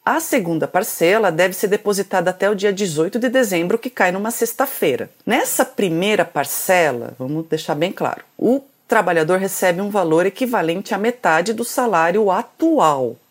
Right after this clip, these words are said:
Na segunda parcela, que é que vem os descontos, né, do imposto de renda e da contribuição do I N S S.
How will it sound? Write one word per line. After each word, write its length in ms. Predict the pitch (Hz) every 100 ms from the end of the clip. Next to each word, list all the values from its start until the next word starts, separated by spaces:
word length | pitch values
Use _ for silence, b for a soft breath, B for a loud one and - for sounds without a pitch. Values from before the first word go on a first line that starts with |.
| b _
Na 160 | 214 320
segunda 760 | - 269 170 135 135 151 202
parcela, 760 | - 160 - - 127 135 165 208
que 160 | - 269
é 100 | -
que 160 | 190 247
vem 220 | 208 208
os 100 | 226
descontos, 640 | 220 285 - 185 151 151 143
né, 180 | 165
do 80 | 143
imposto 420 | 135 - 131 -
de 160 | 131 208
renda 680 | 226 185 185 196 208 254 277
e 80 | -
da 140 | 277
contribuição 1120 | 285 320 311 254 285 277 214 202 214 240 247
do 80 | 240
I 20 |
N 100 | 240 233
S 220 | - -
S. 400 | 170 - -